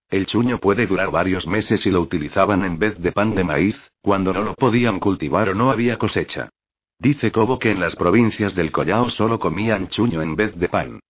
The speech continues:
En la actualidad los uros del lago Titicaca continúan preparando el chuño de ancestro precolombino. Moray era otro sistema de deshidratar las papas para su conservación, de acuerdo con las noticias del citado cronista,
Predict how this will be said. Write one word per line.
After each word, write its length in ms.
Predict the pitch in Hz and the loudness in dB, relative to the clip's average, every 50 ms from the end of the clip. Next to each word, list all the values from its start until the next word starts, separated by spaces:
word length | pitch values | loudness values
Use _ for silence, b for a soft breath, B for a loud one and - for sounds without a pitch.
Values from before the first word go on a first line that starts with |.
| _ _ _ _ _ _ _ - | _ _ _ _ _ _ _ -4
En 220 | - 98 95 85 | -2 0 0 0
la 80 | 82 78 | -2 -4
actualidad 600 | 73 - - 82 76 71 71 71 95 107 113 98 | -6 -4 -2 -2 -2 -2 0 0 0 0 0 -2
los 220 | 92 87 90 - | -4 -6 -4 -2
uros 280 | - 113 113 117 107 101 | 0 2 2 2 2 2
del 160 | 107 92 90 | 0 2 2
lago 240 | 92 101 104 82 78 | 2 2 2 0 -2
Titicaca 580 | - 101 78 - 107 - - 131 135 - 107 101 | -2 -4 -2 -2 -2 0 0 0 2 0 0 0
continúan 600 | - 107 92 90 - 95 104 123 123 120 117 110 | 0 0 0 2 2 2 2 2 2 2 0 0
preparando 600 | - 113 95 - 82 82 90 98 92 90 87 87 | -2 -2 0 2 2 2 2 0 0 0 0 0
el 140 | 98 87 | -2 -2
chuño 320 | - - 104 120 120 110 95 | -2 0 0 0 0 0 -2
de 100 | 90 85 | -4 -4
ancestro 480 | 82 95 - 110 110 101 - - 92 | -4 -2 0 0 0 0 0 -2 -2
precolombino. 800 | 87 90 92 87 - 76 80 76 80 85 90 65 58 57 50 - _ _ _ _ _ _ _ _ _ - | 0 0 -2 0 0 0 0 0 0 -2 -4 -4 -6 -10 -12 -14 _ _ _ _ _ _ _ _ _ -2
Moray 300 | 92 92 95 113 123 113 | 0 2 2 4 4 4
era 240 | 127 127 123 117 | 2 2 0 0
otro 260 | 120 127 123 117 110 104 | 0 -2 0 0 0 0
sistema 420 | - 95 82 - 120 117 120 117 | -2 -4 -2 0 2 4 4 2
de 140 | 98 95 92 | 2 0 -2
deshidratar 560 | 104 95 - 90 87 87 80 - 95 98 98 | -2 0 0 0 0 0 0 2 0 2 2
las 160 | 104 92 - | 0 -2 -2
papas 400 | - - 131 127 - 127 - - | 0 -2 0 2 2 0 0 0
para 180 | - 92 82 80 | -2 0 0 0
su 160 | - - 113 | 0 -2 0
conservación, 800 | - 87 80 - - 98 82 78 82 - - 95 101 107 113 - _ - | 0 -2 -2 0 0 0 2 2 0 2 2 2 2 2 0 -2 _ -2
de 140 | 85 92 | 0 0
acuerdo 400 | 80 76 - 92 104 110 101 110 | 0 2 2 2 2 2 2 0
con 180 | - 110 104 101 | 2 2 2 2
las 140 | 85 85 98 | 0 0 0
noticias 480 | 98 87 87 104 98 - 101 90 82 | -2 0 0 0 0 2 2 2 2
del 160 | 90 98 82 78 | 2 -2 -2 -2
citado 420 | - 85 71 - 107 107 113 107 | -4 -2 0 2 2 2 2 0
cronista, 560 | - 78 73 87 113 113 - - 123 117 110 | 0 0 0 0 0 -2 0 0 0 0 -2